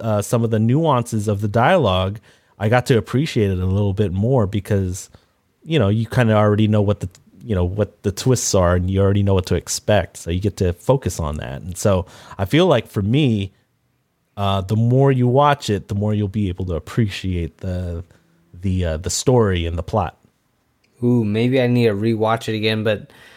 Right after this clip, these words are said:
Speaker 2: I do feel like I really enjoyed the first half of the movie more than I did the second half. I'm not
Speaker 1: Mm.
Speaker 2: saying I didn't like the second half, 'cause I,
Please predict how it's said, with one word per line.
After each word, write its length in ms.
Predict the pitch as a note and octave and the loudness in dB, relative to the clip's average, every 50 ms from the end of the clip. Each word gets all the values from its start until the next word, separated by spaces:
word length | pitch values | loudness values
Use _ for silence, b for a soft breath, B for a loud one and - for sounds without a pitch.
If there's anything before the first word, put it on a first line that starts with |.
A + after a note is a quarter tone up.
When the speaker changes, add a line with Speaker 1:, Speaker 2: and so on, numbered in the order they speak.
| B B B - | B B B -2
Speaker 2:
I 80 | C#3 | 0
do 280 | D#3 D3 E3+ G3 G#3 G#3 | 2 2 4 4 2 2
feel 360 | - - - D#3 D3+ D3+ C3 | -2 -4 -2 2 2 2 4
like 360 | B2 A#2+ A#2 A2+ A2 - - - | 4 4 2 2 0 -2 -6 -10
I 140 | - B2 B2 | -2 0 0
really 480 | B2 A#2+ A#2 A#2 B2 C3 C3+ C3+ C#3+ C3+ | 2 2 2 2 2 2 2 2 2 4
enjoyed 540 | B2+ A#2+ A2+ A2 A#2 A2+ A#2 A#2+ A#2+ A2+ G2+ | 4 4 2 2 4 4 4 4 2 0 -6
the 60 | G#2+ | -8
first 540 | - - - - - B2+ C3+ C#3 - - - | -10 -10 -6 0 2 2 2 0 -2 -8 -6
half 300 | - D#3 C#3+ C#3 - - | -2 -2 -2 -2 -2 -4
of 100 | D#3 D#3 | -2 0
the 80 | D3 C3+ | 0 2
movie 420 | C#3+ D3+ D3+ D3+ D3+ E3 D#3+ D3+ | 2 0 0 0 0 0 0 0
more 320 | B2+ G#2+ G#2 A2 A#2 A#2+ A#2+ | 0 0 0 2 2 2 2
than 140 | G#2 A2+ G#2+ | 2 0 -2
I 100 | G#2+ G#2+ | -2 -2
did 260 | F#2+ A#2 A2+ G2+ G2+ | -2 -4 -6 -4 -4
the 100 | G#2+ F#2+ | -6 -6
second 380 | - - G#2 G2+ - F#2+ F#2 | -4 -4 -6 -6 -6 -8 -10
half. 340 | F#2 D#2 - - - - _ _ _ _ _ _ _ _ _ _ _ _ _ _ _ _ - C#3+ D3+ | -10 -10 -12 -14 -16 -20 _ _ _ _ _ _ _ _ _ _ _ _ _ _ _ _ -18 -8 -2
I'm 60 | C3+ | 0
not 160 | D3 E3 - | 2 2 2
Speaker 1:
Mm. 40 | G#2+ | 2
Speaker 2:
saying 160 | F#2 F3+ F3 D#3 | 2 2 2 2
I 40 | C#3 B2 | 2 0
didn't 440 | B2 A2 B2+ C3 B2+ C#3+ D3 A2 | 2 2 2 2 4 2 2 2
like 200 | G#2 C3+ C#3+ - | 0 -2 0 0
the 80 | - D3+ | 0 -2
second 320 | - - D3+ D3+ - D3+ | 0 0 -2 0 0 0
half, 200 | D3+ D#3 D#3+ D#3+ | 0 0 0 0
'cause 180 | - - B2+ G#2+ | 0 0 0 0
I, 120 | G#2 G2 | 2 0